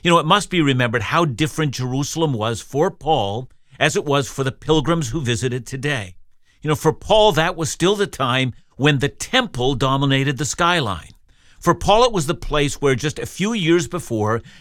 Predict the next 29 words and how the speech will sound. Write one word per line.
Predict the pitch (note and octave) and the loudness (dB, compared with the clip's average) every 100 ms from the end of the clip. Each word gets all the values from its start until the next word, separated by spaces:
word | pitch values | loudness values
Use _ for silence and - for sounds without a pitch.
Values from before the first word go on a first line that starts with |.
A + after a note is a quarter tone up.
| - | -8
Jesus | G#2 G3 G#3+ G#3+ - | 0 2 2 -2 0
was | C#3 B2 | -2 -2
crucified | - D#3 - C#3 C3 A2+ A#2 | -2 -2 -2 -2 0 0 0
and | A#2 G#2 | -2 -4
raised. | F#2 G#2 A#2 | -6 -6 -4
It | C#3+ | -4
was | C#3+ D3 | -2 -4
also | - D#3+ G#3+ - G3 | 0 0 2 0 -2
the | |
place | F3+ - F#2+ F2 A2+ - - - | -2 -6 -6 -6 -8 -12 -16 -10
where | - C#3+ | 0 2
not | F3 A#3 | 4 2
that | - G3+ G3 | 2 0 0
long | D#3 F3 F3 | 2 4 4
ago | C#3 D3 | 2 2
the | C#3+ | 0
church | D3 - G3 F3 - | -4 -8 -8 -8 -10
had | G2 | -8
begun. | F#2+ F2+ F#2+ D#2 D2 _ _ _ _ _ | -6 -6 -6 -6 -14 _ _ _ _ _
You | E3+ | 2
know, | F3 | 4
and | E3+ | 4
also | F#3+ A3+ - C#3 | 4 2 2 0
Paul | - - F#3 G3+ | 0 0 4 4
would | E3 B2 | 4 2
have | C3 B2 - - | 0 -4 -8 -14
very | A2+ D#3 G#3 A#3+ | -2 2 2 2
vivid | D#3+ F3+ F#3 D3 | 2 2 2 0
memories | C3 B2+ C3 C3+ | 0 0 0 -2